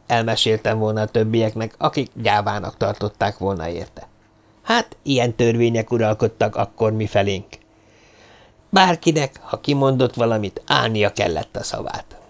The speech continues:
„Hogy nézett ki a lepratelep?” kérdezte izgatottan Cartwright. „Ha jól emlékszem, csak egy nagy építményt láttam a völgy közepén.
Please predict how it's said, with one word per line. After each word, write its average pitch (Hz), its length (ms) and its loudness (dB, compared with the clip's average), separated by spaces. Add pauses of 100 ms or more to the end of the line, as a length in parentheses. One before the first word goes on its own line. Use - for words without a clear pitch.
(1400)
„Hogy 233 220 2
nézett 117 420 2
ki 123 160 4
a 110 80 8
lepratelep?” 107 600 4 (540)
kérdezte 101 480 0
izgatottan 101 720 -2
Cartwright. - 680 -6 (580)
„Ha - 260 0
jól 113 280 2
emlékszem, 117 580 0
csak - 220 -4
egy 123 140 -4
nagy 113 320 -2
építményt 113 680 -2
láttam 113 380 0
a 110 80 0
völgy 110 280 0
közepén. 104 500 -2